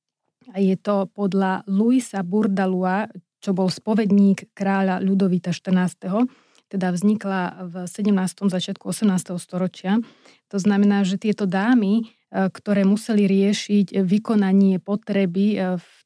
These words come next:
týchto šatách, do ktorých sa obliekali naozaj desiatky minút, dokonca možno niekoľko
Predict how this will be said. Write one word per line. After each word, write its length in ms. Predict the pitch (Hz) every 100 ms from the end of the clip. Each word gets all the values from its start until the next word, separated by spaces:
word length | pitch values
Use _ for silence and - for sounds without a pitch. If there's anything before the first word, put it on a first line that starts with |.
| -
týchto 480 | 190 - - 185 175
šatách, 560 | - 220 220 185 196
do 80 | 185
ktorých 400 | 175 - 196 180
sa 160 | - 196
obliekali 560 | 190 214 214 214 196
naozaj 560 | 196 190 196 180 185 185 _ _ _ 190
desiatky 720 | 185 220 - 226 226 - 190
minút, 480 | 196 220 233 240 208
dokonca 480 | 202 214 208 208 196
možno 320 | 202 185 196
niekoľko 480 | 196 190 196 170